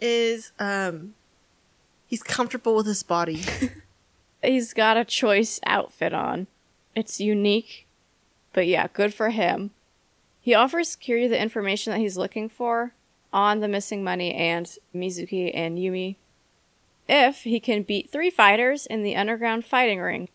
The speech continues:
Speaker 2: But of course, he succeeds, and the florist tells him, number one, that Sarah covered up the robbery of the ten billion yen, and Nishiki exposed it. He says that his best guess is that Nishiki is the one who killed Sarah,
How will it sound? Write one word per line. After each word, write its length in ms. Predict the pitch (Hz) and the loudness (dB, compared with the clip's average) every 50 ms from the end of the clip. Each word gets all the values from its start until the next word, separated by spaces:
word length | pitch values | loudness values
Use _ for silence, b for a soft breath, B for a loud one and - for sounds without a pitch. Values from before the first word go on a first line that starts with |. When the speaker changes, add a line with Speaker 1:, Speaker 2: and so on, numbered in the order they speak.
| _ _ _ _ - | _ _ _ _ -6
Speaker 2:
But 120 | - 269 302 | -2 -2 -2
of 100 | 285 - | -2 0
course, 300 | - 320 269 294 294 - | 0 0 0 0 0 -2
he 100 | 294 285 | -4 -4
succeeds, 760 | - - 320 - - - - 220 220 240 262 277 - - - - | -4 -4 -6 -6 -6 -4 -4 -2 -4 -4 -6 -8 -10 -14 -12 -6
and 460 | - 208 208 202 202 202 202 208 220 _ _ _ _ _ _ | -2 0 0 2 0 0 -2 -4 -8 _ _ _ _ _ _
the 100 | - 233 | -6 -6
florist 500 | - - 220 214 220 240 262 - - - | -4 0 0 0 2 0 -2 -4 -10 -12
tells 360 | - - 226 208 208 240 240 | -10 -4 -2 -2 -2 -2 -4
him, 400 | - 233 190 - - 170 233 320 - _ _ _ _ _ _ _ _ - | -6 -6 -6 -4 -4 -4 -6 -8 -10 _ _ _ _ _ _ _ _ -4
number 260 | 220 214 208 208 202 | -2 0 2 2 4
one, 380 | 208 202 190 175 190 247 277 - | 4 4 4 4 2 -2 -4 -2
that 220 | - - - - - | 0 0 0 0 0
Sarah 300 | - 247 233 220 214 214 | -2 0 2 2 2 0
covered 360 | - - 233 240 247 254 233 | 0 -2 -2 -2 0 0 0
up 160 | 233 233 - | 0 0 0
the 140 | - 220 208 | -2 -2 0
robbery 440 | 196 185 180 175 175 180 175 175 180 | 0 0 0 0 0 0 0 2 0
of 120 | 180 180 | 0 0
the 100 | 180 175 | -2 -4
ten 260 | - - 208 175 180 | -4 -4 -6 -6 -4
billion 280 | 175 185 180 180 175 175 | -4 -4 -4 -4 -4 -4
yen, 380 | 175 175 170 175 190 208 208 _ _ _ _ _ - | -4 -4 -4 -4 -4 -6 -8 _ _ _ _ _ -6
and 160 | 190 196 196 | -6 -4 -4
Nishiki 300 | 190 196 - - - 233 | -4 -4 -6 -4 -4 -4
exposed 520 | 226 220 - - - 170 165 170 165 - 185 | -4 -4 -6 -6 -4 -2 -2 -2 -4 -2 -2
it. 160 | 185 208 - _ _ _ _ _ _ _ _ _ _ _ _ _ _ _ _ _ _ _ _ - | -2 -2 -4 _ _ _ _ _ _ _ _ _ _ _ _ _ _ _ _ _ _ _ _ -8
He 120 | - 226 | -6 -4
says 260 | 220 - 220 226 220 | 0 2 2 2 2
that 120 | - - 226 | 2 0 0
his 180 | 226 208 185 | 0 -2 -2
best 340 | - - 226 294 294 - - | 0 2 2 2 2 -2 -2
guess 320 | - 180 175 185 214 - | 0 2 2 2 0 -2
is 160 | - - 202 202 | -6 -6 -4 -2
that 220 | 196 175 - - | 0 0 0 0
Nishiki 520 | - 196 240 - - - 254 240 240 - | -2 -4 -4 -6 -6 -8 -6 -6 -4 -2
is 180 | - 208 208 196 | -2 -4 -4 -4
the 80 | 196 196 | -4 -4
one 340 | 196 190 185 190 190 190 - _ - 196 | -2 -2 -2 -2 -4 -6 -10 _ -12 -10
who 100 | 208 196 | -10 -10
killed 300 | - - 214 214 214 208 | -6 -4 -2 -2 -2 -4
Sarah, 460 | - - 190 170 170 165 170 208 | -4 -2 -2 -2 0 -2 -4 -4